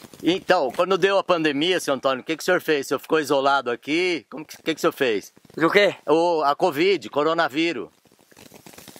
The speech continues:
Speaker 1: Essa pandemia que deu, essa epidemia.
Speaker 2: Não, não, não mora pra lá, mora aqui em São Sebastião.
Speaker 1: Não, eu
Speaker 2: Lá
Speaker 1: tô, ou sim, quando deu essa doença, o coronavírus,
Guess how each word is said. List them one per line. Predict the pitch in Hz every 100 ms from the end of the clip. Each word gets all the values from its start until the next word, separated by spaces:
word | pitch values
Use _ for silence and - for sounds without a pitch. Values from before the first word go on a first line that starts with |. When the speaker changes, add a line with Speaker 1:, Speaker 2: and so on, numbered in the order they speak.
| - - - - - - - -
Speaker 1:
Essa | 165 226 214
pandemia | - 202 208 202 160 190 180
que | 151
deu, | 131 196 160 87 -
essa | 104 147
epidemia. | 147 160 170 156 185 160 95 - _
Speaker 2:
Não, | 165 190 277 262 202
não, | 202 175 277
não | 311
mora | 320 359 339
pra | 277 254
lá, | 240 262 185
mora | 220 269
aqui | 302 320
em |
São | - 294
Sebastião. | - 262 254 - 190 226 175
Speaker 1:
Não, | 131 185 202 131 -
eu | 127
Speaker 2:
Lá |
Speaker 1:
tô, | 220 - _
ou | - 151
sim, | - 170
quando | 147 170 180
deu | 180
essa | 180 190
doença, | 180 170 180 214 - 127
o |
coronavírus, | 117 185 190 196 180 147 208 180 104